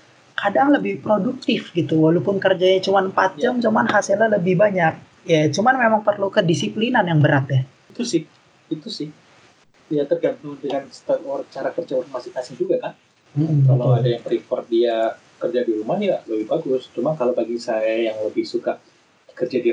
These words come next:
Speaker 2: keramaian atau kerja di, di kamp-, eh, di library, perpustakaan, ini sebuah cobaan ini. Kita gimana tetap disiplin.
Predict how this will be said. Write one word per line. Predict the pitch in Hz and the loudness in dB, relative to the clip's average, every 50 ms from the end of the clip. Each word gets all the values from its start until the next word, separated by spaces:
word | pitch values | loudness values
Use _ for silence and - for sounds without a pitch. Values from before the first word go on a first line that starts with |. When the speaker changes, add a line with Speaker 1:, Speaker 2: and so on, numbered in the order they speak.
| - | 0
Speaker 2:
keramaian | - 127 120 117 110 113 113 110 107 104 107 123 156 202 - - _ _ _ _ _ _ 127 | -2 -4 -2 -2 -2 -2 -2 -2 -2 0 0 0 -2 -2 -4 -10 _ _ _ _ _ _ -4
atau | 120 - 123 - | -2 -2 -2 0
kerja | 127 117 117 110 | 0 0 0 0
di, | 104 117 - | 0 -2 -4
di | 127 120 117 - | -2 -4 -4 -2
kamp-, | - 117 113 110 - _ _ _ _ - | -2 -2 -4 -4 -10 _ _ _ _ -2
eh, | 127 120 | -2 -2
di | 117 - 113 110 110 113 | 0 0 0 2 2 2
library, | 113 - 117 113 - - - 147 165 - - _ _ _ _ _ - _ _ | 2 0 -2 -2 -2 -2 -2 -2 -2 -6 -10 _ _ _ _ _ -20 _ _
perpustakaan, | - 123 - - - - - - 165 170 - _ _ - - | -12 -12 -6 -4 -4 -2 -2 -2 -4 -4 -10 _ _ -14 -8
ini | 131 165 - 165 - - _ _ _ _ _ _ _ _ _ _ _ _ _ | -6 -6 -6 -6 -12 -18 _ _ _ _ _ _ _ _ _ _ _ _ _
sebuah | - - - 143 135 - | -20 -16 -8 -4 -2 -2
cobaan | - 143 123 131 143 160 208 202 | 0 0 0 0 0 0 -2 -2
ini. | 196 - - - - _ _ _ _ _ _ _ _ _ _ _ - - | -2 -2 -4 -6 -10 _ _ _ _ _ _ _ _ _ _ _ -20 -12
Kita | - - 127 | -8 -6 -6
gimana | - 127 123 123 120 120 123 120 | -2 -2 0 0 2 0 2 0
tetap | 123 120 - 123 120 - | 0 0 0 -4 -6 -4
disiplin. | - 117 - 123 120 117 113 113 | -8 -8 -6 -6 -6 -4 -4 -8